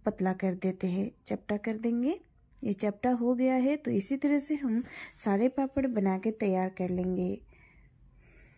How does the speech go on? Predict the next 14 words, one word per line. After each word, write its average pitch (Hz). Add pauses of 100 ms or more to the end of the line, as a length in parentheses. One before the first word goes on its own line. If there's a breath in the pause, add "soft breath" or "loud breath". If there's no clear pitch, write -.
(1400 loud breath)
और 196
ये 214
पापड़ 214
तैयार 208
हो 233
चुका 247
है। 254
अब 233
मैं 269
इसको 226
पाँच 233
घंटे 269
के 269
लिए 269